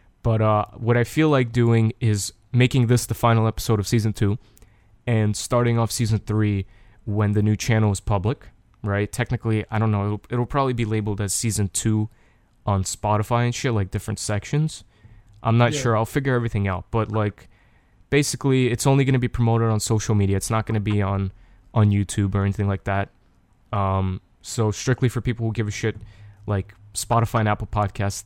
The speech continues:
Speaker 1: it's just gonna be you guys listening. I really don't care about the views, the listeners, like, the numbers.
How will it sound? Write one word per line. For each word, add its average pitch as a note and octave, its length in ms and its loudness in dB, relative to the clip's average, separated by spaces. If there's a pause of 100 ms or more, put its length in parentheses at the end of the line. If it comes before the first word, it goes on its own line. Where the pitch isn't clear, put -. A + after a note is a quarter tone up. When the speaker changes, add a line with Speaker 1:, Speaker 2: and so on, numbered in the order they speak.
Speaker 1:
it's - 120 -18
just - 200 -2
gonna G#2+ 120 0
be G#2+ 60 0
you G#2 120 0
guys G#2 260 0
listening. G2 380 -4 (360)
I A#2 80 0
really B2+ 260 4
don't A2 220 4
care G#2+ 200 -2
about G#2 260 -2
the G2 60 -6
views, B2 460 0
the A2 100 -2
listeners, A2 500 0
like, G2 240 -4 (140)
the G2+ 80 -4
numbers. G#2+ 580 0